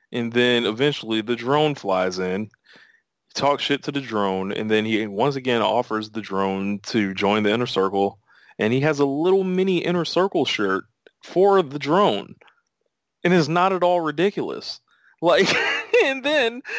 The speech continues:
uh, you know, the drone steals the shirt, and Jericho promptly releases the hounds, and Jericho just keeps the dogs ready. Like, no matter, that could have been any type of threat that was, um, you know, intruding upon the Jericho residence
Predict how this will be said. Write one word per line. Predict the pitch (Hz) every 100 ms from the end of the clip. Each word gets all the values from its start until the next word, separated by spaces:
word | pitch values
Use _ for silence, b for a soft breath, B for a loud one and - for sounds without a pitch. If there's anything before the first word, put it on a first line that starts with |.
| 440 -
uh, | 185 185 185 170
you | 220
know, | 151 131 127 120 113 - -
the | 147 170 165 147 135 - 131
drone | 127 160 170 160
steals | - - 214 294 226
the | 135 120
shirt, | 135 120 120 117
and | 113
Jericho | 113 165 160 135
promptly | - 143 147 123
releases | 107 107 113 156 151 135
the | 110 107
hounds, | 131 135 113 101 101 101 - B B -
and | 117 117 110 110
Jericho | 120 147 147 123
just | 117 -
keeps | - 202 -
the | 151
dogs | 127 127 147 135 113 95 -
ready. | 117 143 98 90 _ _ -
Like, | 120 120
no | 123
matter, | 139 151 135
that | 160
could | 170
have | 160
been | 113
any | 143 175 190
type | 185 160
of | 139
threat | - 139 139 120 _ B B B
that | 113 113
was, | 110 107 101
um, | 104 101 98 98 -
you | 123
know, | 104
intruding | 98 110 - 165 147 113
upon | 131 113 110
the | 104 104
Jericho | 104 131 131 - 120
residence | 113 123 117 101 98 95